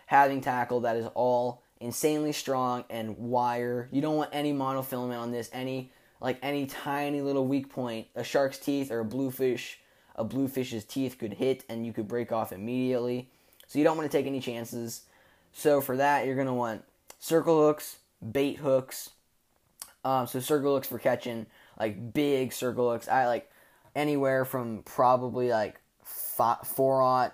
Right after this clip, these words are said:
for, like, really tiny ones, up to, like, I don't even know how big they get, but however big you can get 'em, just so you can put a giant chunk of bait on there if you're going for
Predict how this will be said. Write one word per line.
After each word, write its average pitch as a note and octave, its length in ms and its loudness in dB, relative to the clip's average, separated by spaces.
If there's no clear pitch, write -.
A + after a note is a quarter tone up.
for, A#2+ 140 0
like, G#2+ 140 2
really A#2+ 300 0
tiny A#2+ 280 -4
ones, B2 480 -4
up C3+ 220 4
to, C#3+ 100 0
like, A2+ 380 0
I C3 120 0
don't C3 180 0
even A#2 140 -4
know A2 140 -4
how G2+ 180 -4
big A2 220 -4
they A#2+ 100 -2
get, A2 180 2
but A2 140 -2
however C#3+ 420 4
big B2 260 0
you A#2+ 80 -4
can G#2 140 -6
get G#2+ 220 -2
'em, C3 240 -6
just D3 240 2
so - 80 0
you C3+ 140 2
can A#2+ 140 -2
put G#2+ 180 0
a F#2 60 -2
giant A#2 640 -4
chunk B2 260 -4
of G#2 100 -6
bait A2 220 -2
on A#2+ 180 -4
there A#2+ 180 0
if A2+ 80 -4
you're A2 80 -4
going A2+ 240 -4
for G#2+ 280 -6